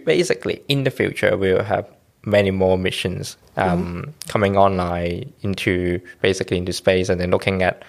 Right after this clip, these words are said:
Speaker 1: exoplanets and looking at their, uh, spectra,
Speaker 2: Right.
Speaker 1: spectra produced by them. Um, but the problem is you have basically a thousand of them or
Speaker 2: Right.
Speaker 1: even more. Now,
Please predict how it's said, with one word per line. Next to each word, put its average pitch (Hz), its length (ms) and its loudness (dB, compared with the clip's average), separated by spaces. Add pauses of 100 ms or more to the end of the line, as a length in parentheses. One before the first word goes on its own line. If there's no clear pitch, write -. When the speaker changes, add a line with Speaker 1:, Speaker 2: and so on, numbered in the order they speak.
(300)
Speaker 1:
exoplanets 90 720 0
and 90 120 0
looking 92 280 -2
at 87 140 -2
their, 87 400 0 (340)
uh, 87 180 0
spectra, - 480 -2 (380)
Speaker 2:
Right. 180 100 4
Speaker 1:
spectra 120 220 2
produced 92 340 -2
by 90 120 0
them. 90 220 -6 (1000)
Um, 113 460 0 (840)
but 120 120 4
the 127 80 2
problem 165 380 2
is - 220 -8 (180)
you 107 200 0
have 98 500 -2
basically 98 460 -4
a - 80 -10
thousand 90 500 -8
of 87 120 -12
them 85 320 -12 (160)
or - 100 -2
Speaker 2:
Right. 147 140 0
Speaker 1:
even 90 140 -4
more. 92 340 2 (540)
Now, 95 300 -2